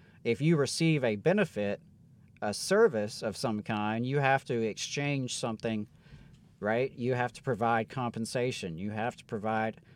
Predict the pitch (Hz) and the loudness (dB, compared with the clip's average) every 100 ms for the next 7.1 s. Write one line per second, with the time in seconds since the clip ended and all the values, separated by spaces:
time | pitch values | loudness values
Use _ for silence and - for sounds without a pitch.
0 | - - - 113 123 127 131 127 - 135 | -20 -20 -12 -4 0 2 2 0 0 4
1 | 123 107 98 98 80 - 107 87 - - | 4 4 -2 -6 -8 -8 -8 -10 -12 -16
2 | - 185 254 220 196 156 143 123 160 82 | -4 2 4 6 6 8 6 4 0 0
3 | - - - - - 156 143 143 208 165 | -10 -20 -20 -16 2 6 8 10 10 8
4 | 139 170 143 131 127 131 - 131 123 107 | 8 8 8 4 0 -2 -2 -2 0 0
5 | 107 - 107 98 98 98 110 113 107 95 | 0 -2 -4 -2 -2 -2 -2 -2 -2 -2
6 | 101 95 107 85 107 107 95 82 104 87 | -6 -6 -8 -4 -4 -4 -8 -8 -8 -8